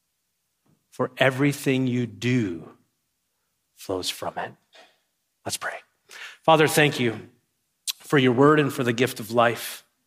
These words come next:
Thank you that through your son, Jesus,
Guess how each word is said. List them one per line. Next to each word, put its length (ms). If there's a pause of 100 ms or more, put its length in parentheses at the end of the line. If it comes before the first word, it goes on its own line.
(1300)
Thank 200
you 140
that 440 (1300)
through 220
your 100
son, 320
Jesus, 880